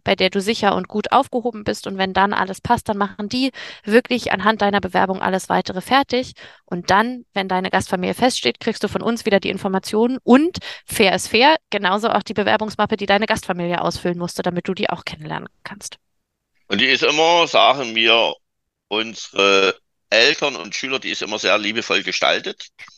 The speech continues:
Speaker 1: Genau.
Speaker 2: Unsere Eltern wundern sich immer, dass sie alle große Häuser haben
Speaker 1: <laughs>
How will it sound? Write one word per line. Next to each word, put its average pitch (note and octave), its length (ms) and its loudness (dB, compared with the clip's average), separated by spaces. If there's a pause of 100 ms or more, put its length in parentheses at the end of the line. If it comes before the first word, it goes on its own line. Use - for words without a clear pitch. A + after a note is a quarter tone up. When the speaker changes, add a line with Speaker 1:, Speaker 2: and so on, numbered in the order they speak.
(380)
Speaker 1:
Genau. A#3+ 360 0
Speaker 2:
Unsere A2+ 300 0
Eltern B2+ 300 2
wundern D3+ 320 -2
sich C#3+ 240 -6
immer, C3+ 180 -4
dass A#2+ 160 -2
sie - 100 -4
alle G#2+ 160 0
große A#2 400 -2
Häuser C3 580 2
haben A2+ 920 -4
Speaker 1:
<laughs> G#3+ 160 -10